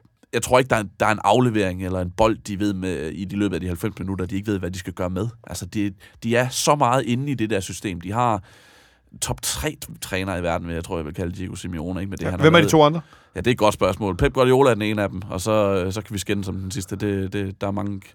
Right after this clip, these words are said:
Speaker 1: det er en anden podcast. Øh, han, han er forrygende, og det, han har skabt dernede, ikke? Og man kan bare se, hvor, hvor sikre de er i deres system. Øh, hvor sikre de er i deres, øh, deres, øh,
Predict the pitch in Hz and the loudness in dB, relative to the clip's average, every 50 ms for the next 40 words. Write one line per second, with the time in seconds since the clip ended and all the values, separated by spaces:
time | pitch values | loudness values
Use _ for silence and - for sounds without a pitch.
0 | _ - - - 120 110 104 104 110 101 98 98 92 - - 90 85 92 - - | _ -20 -8 -4 -2 0 0 0 0 0 0 -2 -2 0 -2 -2 -2 -2 -4 -8
1 | - - - - - - - - - - - 98 95 95 95 87 80 78 62 64 | -16 -20 -20 -20 -20 -20 -20 -18 -10 -6 -2 -2 0 0 0 0 0 -2 -4 -4
2 | - - - 62 62 - - - - 123 - - 127 131 135 127 - 123 110 113 | -6 -6 -6 -6 -8 -8 -6 -2 0 0 2 2 4 4 4 4 4 0 0 2
3 | 131 147 139 107 90 78 - 73 87 - 117 110 104 104 92 87 - 92 95 - | 4 4 4 2 -2 -4 -4 -4 -4 0 0 2 2 0 0 -2 -2 -2 -2 -2
4 | - 110 101 95 90 90 92 95 98 98 107 - 73 95 92 101 95 - 131 131 | 0 0 0 2 2 0 0 0 0 0 -2 -2 -2 -2 -2 -2 -2 0 2 4
5 | 127 135 - - - 175 175 143 - - - - - - _ _ - - 120 - | 4 4 4 2 2 2 2 0 -2 -14 -20 -20 -20 -20 _ _ -12 -12 -12 -12
6 | - - - 131 127 - - 117 120 - - - - 156 156 156 - 104 98 92 | -12 0 4 6 6 6 6 2 2 2 2 2 4 2 2 2 0 -2 0 0
7 | 104 101 92 95 101 82 104 90 92 87 98 92 - 87 - - - 117 92 - | 2 2 2 2 2 0 -2 -4 -4 -4 -4 -4 -6 -6 -8 -6 -4 -6 -6 -6
8 | - - - _ _ _ _ _ _ _ - - 92 92 87 87 85 85 87 87 | -8 -14 -18 _ _ _ _ _ _ _ -10 -6 -4 -2 -2 -2 -2 -4 -4 -6
9 | 87 87 92 95 - _ _ _ _ _ _ _ _ - - - - 107 98 - | -6 -10 -12 -14 -18 _ _ _ _ _ _ _ _ -20 -20 -14 -8 -6 -4 -2
10 | - 127 127 - 104 95 92 92 90 98 104 95 82 87 82 80 82 - - 90 | -2 -2 -2 -2 -2 -2 -2 0 0 0 0 0 0 -2 -4 -4 -4 -6 -8 -10
11 | 87 80 69 67 64 60 67 - _ _ _ _ - - - 87 80 80 87 - | -10 -8 -8 -8 -10 -10 -12 -14 _ _ _ _ -16 -10 -8 -6 -6 -6 -6 -8
12 | - 82 78 78 80 | -8 -8 -8 -8 -8